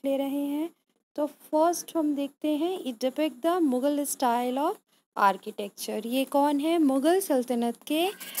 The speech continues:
आपके आर्किटेक्ट है, आर्ट है। ये कौन सी ऐसी है? यहाँ पिक्चर दिया हुआ है, तो हम सब अवेयर हैं क्योंकि ये इंडिया में है,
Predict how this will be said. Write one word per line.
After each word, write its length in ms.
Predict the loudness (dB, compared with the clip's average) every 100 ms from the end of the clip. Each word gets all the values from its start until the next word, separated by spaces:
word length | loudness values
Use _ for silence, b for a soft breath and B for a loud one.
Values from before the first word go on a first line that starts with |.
| -2
आपके 360 | 4 4 4 4
आर्किटेक्ट 760 | 6 6 2 -4 0 0 0
है, 260 | 0 2 2
आर्ट 460 | 2 4 4 2 2
है। 360 | 2 2 0
ये 60 | -2
कौन 360 | 2 2 2
सी 200 | 0 0
ऐसी 340 | 2 2 2 0
है? 220 | 0 -2
यहाँ 220 | -4 -6 -10
पिक्चर 400 | -12 -4 -4 -2
दिया 220 | -2 0
हुआ 180 | 0 -2
है, 80 |
तो 160 | -4 -4
हम 220 | -6 -10
सब 340 | -8 -2 0 0
अवेयर 440 | 0 2 2 0
हैं 260 | -2 -4 -6 B B -8
क्योंकि 260 | -8 -4 -2
ये 260 | 0 -2
इंडिया 380 | -2 0 2 4
में 220 | 4 2
है, 320 | 2 0 0